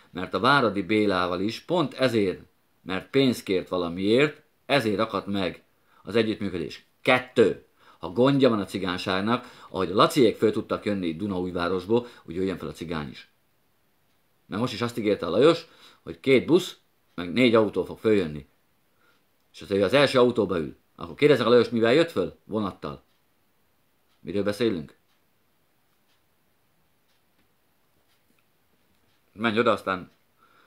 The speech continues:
ha nem tetszik, tedd szóvá. Ja, és letiltott az oldalról tegnap.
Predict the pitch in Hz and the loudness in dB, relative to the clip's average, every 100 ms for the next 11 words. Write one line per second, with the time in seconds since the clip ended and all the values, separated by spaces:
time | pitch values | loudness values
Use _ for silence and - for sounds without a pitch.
0 | _ - 107 95 123 123 101 - _ _ | _ -6 -4 0 -2 -2 -10 -12 _ _
1 | _ _ _ _ _ _ 113 101 - 98 | _ _ _ _ _ _ -2 -2 -2 -4
2 | 85 71 - _ _ _ 101 135 165 - | -2 -8 -14 _ _ _ 4 6 6 -2
3 | _ _ _ _ _ _ _ - 139 139 | _ _ _ _ _ _ _ -4 -2 0
4 | 117 98 101 104 113 98 90 85 98 87 | 0 -2 -2 2 2 2 -2 -2 -4 -6